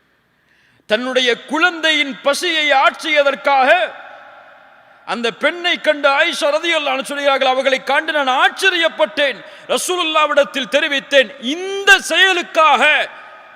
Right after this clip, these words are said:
சொர்க்கம் கடமையாக்கப்பட்டது அந்த, அந்த பெண்ணுக்கு."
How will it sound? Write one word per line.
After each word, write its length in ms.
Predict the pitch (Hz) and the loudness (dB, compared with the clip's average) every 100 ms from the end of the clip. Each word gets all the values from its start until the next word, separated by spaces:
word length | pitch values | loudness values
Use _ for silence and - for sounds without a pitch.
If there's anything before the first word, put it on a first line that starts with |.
| - | -16
சொர்க்கம் 500 | - 320 320 370 294 | -2 -2 2 0 2
கடமையாக்கப்பட்டது 920 | 285 294 277 254 247 240 208 220 190 | 0 0 0 -2 -2 -6 -6 -8 -8
அந்த, 140 | 180 - | -12 -10
அந்த 180 | 190 | -10
பெண்ணுக்கு." 500 | 175 262 180 - - | -8 -8 -10 -16 -20